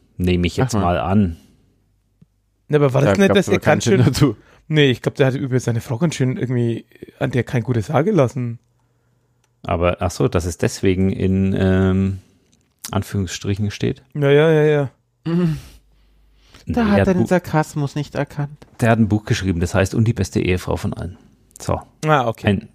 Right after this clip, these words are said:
Speaker 1: ein satirisches Geständnis über die weltberühmte beste Ehefrau von allen.
Speaker 3: Ja, ja.
Speaker 1: Liebe Grüße aus Erlangen und danke für euren Podcast.
Speaker 3: Oh,
Speaker 1: Ja,
Speaker 3: ist ja nicht ganz
Speaker 1: gern
Speaker 3: weit
Speaker 1: geschehen.
Speaker 3: weg hier. Ja, schön. Ja, dann vielen Dank für diese Bereicherung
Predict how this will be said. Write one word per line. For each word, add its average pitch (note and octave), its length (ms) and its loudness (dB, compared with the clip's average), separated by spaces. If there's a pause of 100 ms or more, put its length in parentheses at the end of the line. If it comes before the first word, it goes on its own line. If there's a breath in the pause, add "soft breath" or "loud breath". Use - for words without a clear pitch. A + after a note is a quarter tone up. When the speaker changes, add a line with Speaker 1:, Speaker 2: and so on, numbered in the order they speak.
(300)
Speaker 1:
ein F#2+ 200 0
satirisches B2 720 0
Geständnis G2 720 -4
über G2 200 -2
die F2 100 2
weltberühmte F2 600 0
beste - 320 -4
Ehefrau - 360 -6
von - 220 -10
allen. F2 160 -12 (380)
Speaker 3:
Ja, C#3+ 140 2 (200)
ja. B2 120 -6 (760 loud breath)
Speaker 1:
Liebe F#3 240 2
Grüße D3+ 260 4
aus B2 80 0
Erlangen G#2+ 480 0
und D#2+ 220 -8
danke F2+ 200 -6
für G2+ 140 -8
euren G2 200 -4
Podcast. - 560 -10 (340)
Speaker 3:
Oh, D3+ 420 2 (120)
Speaker 1:
Ja, F2+ 80 0
Speaker 3:
ist - 180 -12
ja C3+ 60 0
nicht A2+ 140 -6
ganz A2+ 100 -2
Speaker 1:
gern D3 80 0
Speaker 3:
weit A#2+ 80 2
Speaker 1:
geschehen. F#2 220 0
Speaker 3:
weg D#2+ 60 -8
hier. A2+ 200 -2
Ja, G#2+ 140 -8
schön. G3+ 480 -8 (1160)
Ja, B2+ 200 2 (180)
dann G2+ 360 0 (360)
vielen A2 280 -2
Dank G#2+ 420 -4
für - 140 -8
diese C3 180 -2
Bereicherung B2+ 720 0